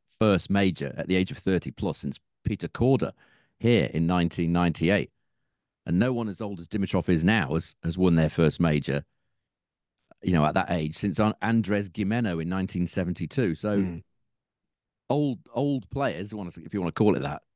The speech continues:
Speaker 1: you know, they don't win majors. The first one, yeah, they, they might win second, third, fourth, fifth, twentieth at that age, but not the first one. It just, it just
Speaker 2: No.
Speaker 1: doesn't happen. It's, it's unlikely that he's gonna suddenly win a major now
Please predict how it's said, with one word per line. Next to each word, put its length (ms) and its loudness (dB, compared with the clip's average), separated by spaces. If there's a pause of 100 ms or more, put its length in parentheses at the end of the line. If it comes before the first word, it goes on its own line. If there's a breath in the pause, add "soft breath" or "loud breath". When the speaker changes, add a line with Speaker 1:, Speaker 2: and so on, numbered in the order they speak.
(140)
Speaker 1:
you 100 2
know, 100 6
they 140 6
don't 380 2
win 240 4
majors. 420 0 (300)
The 80 -4
first 360 4
one, 260 -8 (160)
yeah, 120 -2
they, 80 0
they 220 2
might 180 2
win 140 0
second, 320 -2
third, 200 0
fourth, 240 -2
fifth, 280 -4 (580)
twentieth 480 -2 (600)
at 100 0
that 160 2
age, 260 2
but 240 2 (420)
not 260 2
the 80 -4
first 280 -2
one. 100 -8
It 60 -6
just, 260 -12
it 60 0
just 240 0
Speaker 2:
No. 80 -2
Speaker 1:
doesn't 200 -8
happen. 300 -2 (480 soft breath)
It's, 100 -2
it's 140 4
unlikely 480 4
that 220 -4 (500)
he's 220 0
gonna 280 4
suddenly 400 0
win 180 0
a 40 -2
major 320 -4
now 400 -6